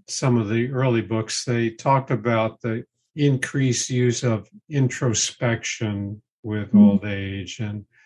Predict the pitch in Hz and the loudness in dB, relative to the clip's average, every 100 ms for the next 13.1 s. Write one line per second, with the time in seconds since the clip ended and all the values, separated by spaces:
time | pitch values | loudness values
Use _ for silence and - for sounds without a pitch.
0 | _ _ - 135 131 131 117 120 113 104 | _ _ -2 0 2 4 6 6 4 2
1 | 101 98 98 104 104 107 98 107 104 101 | -2 -4 -4 -4 -4 -6 -6 -6 -4 -4
2 | 101 110 123 113 107 107 107 - _ _ | -6 -8 -8 -8 -8 -8 -10 -14 _ _
3 | _ - - 123 110 104 117 127 110 107 | _ -16 -2 0 2 0 -2 -6 -6 -8
4 | 104 - 135 120 120 - 110 104 101 98 | -8 -2 -2 0 -2 -2 -2 0 0 2
5 | 104 98 - 131 113 101 101 104 110 104 | 2 2 4 6 8 6 6 6 4 0
6 | - - - - 135 170 170 - _ _ | -6 -20 -12 4 8 10 8 0 _ _
7 | - 170 165 143 139 131 143 139 139 123 | 4 8 8 6 4 6 6 6 6 6
8 | 120 123 131 131 113 - 104 104 - 127 | 6 6 6 4 -2 -2 -4 -4 0 2
9 | - 135 120 113 139 143 - 143 147 147 | 4 4 4 2 0 0 2 6 6 4
10 | - _ _ _ _ _ - 117 - 117 | -8 _ _ _ _ _ 2 2 4 2
11 | - 107 - - 113 - - 113 110 110 | 2 0 0 2 2 2 2 2 4 2
12 | 117 - 127 113 104 113 117 113 101 101 | 2 2 4 6 6 6 6 6 4 0